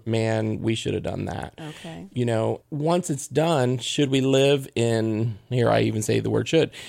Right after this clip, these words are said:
Speaker 2: Should
Speaker 1: should we
Speaker 2: we live in the
Speaker 1: live
Speaker 2: past?
Speaker 1: in the past?
Speaker 2: <laughs>
Speaker 1: You know,
Speaker 2: Don't
Speaker 1: so
Speaker 2: cry over spilled milk,
Speaker 1: there you
Speaker 2: right?
Speaker 1: go.
Speaker 2: <laughs>
Speaker 1: And another characteristic, they believe they must do something to get something,
Speaker 2: Hmm.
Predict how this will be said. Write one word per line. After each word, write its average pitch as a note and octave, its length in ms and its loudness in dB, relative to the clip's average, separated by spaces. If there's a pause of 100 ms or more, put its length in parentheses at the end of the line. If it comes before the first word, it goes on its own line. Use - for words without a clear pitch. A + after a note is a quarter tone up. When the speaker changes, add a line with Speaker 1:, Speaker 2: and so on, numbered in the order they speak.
(200)
Speaker 2:
Should - 180 0
Speaker 1:
should D#3 100 6
we D3+ 80 6
Speaker 2:
we C#3 40 4
live C#3 140 6
in D3 60 10
the F#3+ 140 8
Speaker 1:
live - 20 8
Speaker 2:
past? - 360 4
Speaker 1:
in B2+ 120 6
the A#2+ 60 0
past? G3+ 600 2
Speaker 2:
<laughs> B3 40 -4
Speaker 1:
You B2+ 120 2
know, F#2+ 220 0
Speaker 2:
Don't B2 100 -6
Speaker 1:
so B2 420 6
Speaker 2:
cry F#3+ 220 6
over G3+ 120 -4
spilled G#3+ 300 -4
milk, A#3 220 0
Speaker 1:
there A#2+ 280 4
you C#3+ 160 4
Speaker 2:
right? G#2+ 220 2
Speaker 1:
go. - 480 -2
Speaker 2:
<laughs> - 80 -12
Speaker 1:
And D#3 140 2
another F3 360 4
characteristic, C#3+ 800 2
they D3+ 140 4
believe F3+ 400 0
they C#3 100 4
must C3+ 480 0
do D3 200 6
something A#2 720 -2
to A2+ 140 -4
get A2 280 0
something, - 600 -8
Speaker 2:
Hmm. F3 160 -10